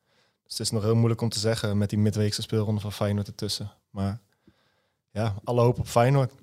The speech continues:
Als iemand het kan tegen P S V in eigen huis, dan is het Feyenoord. En, eh,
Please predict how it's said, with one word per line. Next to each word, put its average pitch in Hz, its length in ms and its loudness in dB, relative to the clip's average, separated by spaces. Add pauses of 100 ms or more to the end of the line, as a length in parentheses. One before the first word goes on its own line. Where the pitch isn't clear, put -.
(480)
Als 120 220 -2
iemand 135 220 6
het 120 120 -4
kan 113 160 6
tegen 110 300 2
P 107 40 2
S - 60 -2
V - 60 -6
in 110 220 2
eigen 110 240 0
huis, 107 140 2
dan 110 100 0
is 101 80 2
het 104 120 -8
Feyenoord. 107 480 0 (220)
En, 101 200 -6
eh, 95 60 2